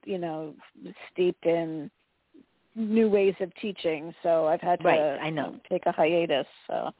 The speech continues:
Speaker 2: Yes, I know. But you still, you know, but you still have books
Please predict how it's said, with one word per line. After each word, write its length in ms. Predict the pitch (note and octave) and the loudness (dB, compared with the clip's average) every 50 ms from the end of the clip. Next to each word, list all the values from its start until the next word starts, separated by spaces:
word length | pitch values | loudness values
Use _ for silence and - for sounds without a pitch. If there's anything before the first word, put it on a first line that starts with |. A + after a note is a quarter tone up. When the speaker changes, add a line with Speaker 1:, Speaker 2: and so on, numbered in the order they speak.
| - - - - _ - - | -18 -20 -20 -20 _ -4 0
Speaker 2:
Yes, 180 | E3 D#3 C#3 - | 0 0 0 0
I 120 | - C#3+ D3 | -2 -4 -4
know. 300 | D3 D3 C#3 A#2 - - _ - | -2 -4 -4 -6 -8 -10 _ 2
But 220 | D#3+ D#3 - - | 2 2 2 2
you 100 | E3+ F3+ - - | -4 -6 -6 -4
still, 240 | - G#3+ G#3 F#3+ E3+ - - - - - - | 0 2 2 2 2 0 -4 -18 -18 -10 -4
you 140 | - G#3+ | 0 0
know, 300 | G3 F3+ D#3+ D#3 D3+ D3+ - | 2 2 2 2 0 0 0
but 280 | - E3 E3+ D3+ - _ _ _ - | 0 0 0 0 -2 _ _ _ -14
you 160 | E3+ F3+ F3 - | -12 -10 -10 -6
still 160 | - G#3 F#3+ E3 | 0 0 0 0
have 280 | D3+ G3 F#3 E3+ - | 2 0 0 0 0
books 180 | - G3 F#3 | -2 -6 -4